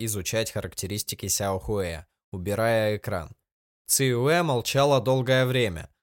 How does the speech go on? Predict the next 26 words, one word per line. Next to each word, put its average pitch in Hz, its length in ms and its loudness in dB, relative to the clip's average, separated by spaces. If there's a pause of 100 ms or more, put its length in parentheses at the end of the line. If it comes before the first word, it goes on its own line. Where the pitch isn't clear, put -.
(140)
Было 190 220 6
видно, 170 320 2
что 127 260 4
она 143 220 2
думала 131 500 2
о 110 40 2
чем-то, 131 540 -2
что 107 220 -4
в - 40 -18
конце 117 300 -4
концов 151 680 -2
покачала 117 640 -2
головой. 101 520 -4 (1080)
К - 40 -10
сожалению, 208 720 4
я 196 240 4
не 190 120 2
могу 196 280 2
ничего 139 420 0
вспомнить. 92 640 -2
Из - 180 -4
того, 208 240 2
что - 160 0
сказал 147 400 2
Тао 139 300 2
Тай, 190 320 2